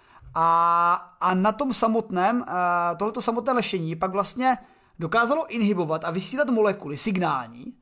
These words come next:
které si přivolaly ty správné věci. A oni si vlastně přivolali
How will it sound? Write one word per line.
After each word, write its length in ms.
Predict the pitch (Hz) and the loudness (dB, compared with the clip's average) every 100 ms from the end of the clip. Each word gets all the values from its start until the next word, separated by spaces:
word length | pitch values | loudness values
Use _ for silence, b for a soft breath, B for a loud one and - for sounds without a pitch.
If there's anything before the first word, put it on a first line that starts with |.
| b b b | b b b
které 280 | - 196 226 | -6 -4 -2
si 160 | 285 | -4
přivolaly 600 | 208 - 240 226 262 262 | -6 0 0 4 4 4
ty 160 | 233 269 | 0 -2
správné 560 | - 233 233 240 254 | 0 2 4 4 4
věci. 400 | 247 240 - - _ b b | 4 4 0 -12 _ b b
A 60 | - | -2
oni 200 | 165 226 | 0 0
si 120 | - | 0
vlastně 260 | 254 - 285 | 0 0 -6
přivolali 640 | - 247 233 254 247 262 | -4 -2 2 4 4 0